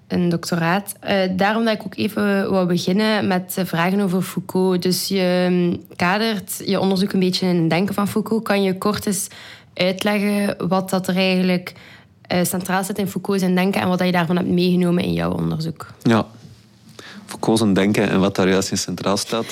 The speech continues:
Speaker 2: dat is
Speaker 1: Mag heel kort doen.
Speaker 2: niet, ehm, evident. Dat is heel breed natuurlijk.
Speaker 1: Mhm.
Speaker 2: Maar wat dat ik ge-,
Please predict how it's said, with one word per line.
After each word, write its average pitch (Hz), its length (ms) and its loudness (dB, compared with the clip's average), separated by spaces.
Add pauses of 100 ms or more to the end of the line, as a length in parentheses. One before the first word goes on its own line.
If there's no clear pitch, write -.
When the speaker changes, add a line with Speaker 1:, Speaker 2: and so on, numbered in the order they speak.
(120)
Speaker 2:
dat 98 120 -2
is - 240 -4
Speaker 1:
Mag - 180 -8
heel 175 160 -4
kort - 280 -8
doen. 120 160 -4
Speaker 2:
niet, 101 380 2
ehm, 95 500 4
evident. 110 440 4
Dat 131 80 4
is 113 60 0
heel 113 140 2
breed 104 260 2
natuurlijk. 127 580 0
Speaker 1:
Mhm. 185 80 -8
Speaker 2:
Maar 117 100 0
wat 113 100 0
dat - 140 0
ik 131 160 -4
ge-, 143 180 2